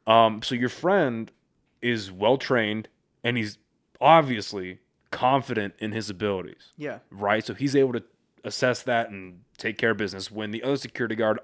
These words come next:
Speaker 1: obviously has not had any training.
Speaker 2: The dude is bigger. Dude,
Speaker 1: Outside
Speaker 2: wait,
Speaker 1: of,
Speaker 2: wait,
Speaker 1: yeah.
Speaker 2: wait, wait. The, the security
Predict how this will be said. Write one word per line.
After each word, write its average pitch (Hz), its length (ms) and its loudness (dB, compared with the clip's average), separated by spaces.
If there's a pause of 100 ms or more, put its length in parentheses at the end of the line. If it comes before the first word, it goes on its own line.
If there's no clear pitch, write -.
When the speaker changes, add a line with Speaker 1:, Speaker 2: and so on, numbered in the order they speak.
Speaker 1:
obviously 117 600 0
has 104 160 -4
not 104 160 -6
had 95 140 -2
any 92 180 -10
training. 95 460 -4
Speaker 2:
The 254 80 -6
dude 254 240 -6
is 196 100 -8
bigger. 151 500 -4 (320)
Dude, 247 140 -2
Speaker 1:
Outside 147 480 4
Speaker 2:
wait, 247 100 4
Speaker 1:
of, - 120 -6
Speaker 2:
wait, - 80 -6
Speaker 1:
yeah. 117 180 8
Speaker 2:
wait, 185 120 4
wait. - 80 -20 (840)
The, 214 400 6
the 160 220 -2
security 294 720 -2